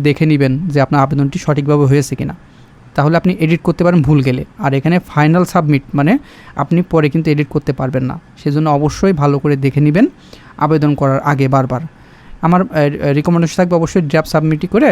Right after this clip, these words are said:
আপনি দেখে নেবেন। দেওয়ার পরে আপনি আবার সাবমিট করে আপনি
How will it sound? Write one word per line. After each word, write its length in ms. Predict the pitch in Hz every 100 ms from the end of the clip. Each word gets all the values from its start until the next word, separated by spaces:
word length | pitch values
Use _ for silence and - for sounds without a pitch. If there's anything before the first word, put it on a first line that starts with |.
| 160 -
আপনি 120 | 147 143
দেখে 140 | 139 135
নেবেন। 160 | 127 135
দেওয়ার 180 | 151 156
পরে 120 | 208 247
আপনি 180 | 160 165 160 147
আবার 220 | 143 160 180 -
সাবমিট 280 | 151 143 135 165
করে 120 | 247 349 - - - -
আপনি 120 | -